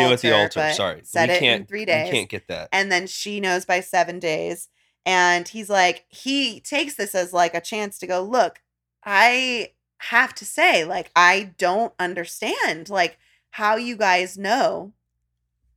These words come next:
Speaker 2: that you love each other at this point." And, yeah, he kinda uses that as his own segue to be like, "I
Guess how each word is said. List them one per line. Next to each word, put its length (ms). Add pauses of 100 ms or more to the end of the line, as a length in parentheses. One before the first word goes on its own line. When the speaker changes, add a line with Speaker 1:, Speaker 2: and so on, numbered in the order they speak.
(200)
Speaker 2:
that 280
you 200
love 240
each 200
other 340
at 160
this 180
point." 460 (460)
And, 760 (680)
yeah, 340
he 100
kinda 240
uses 360
that 160
as 160
his 200
own 200
segue 560
to 80
be 160
like, 420
"I 280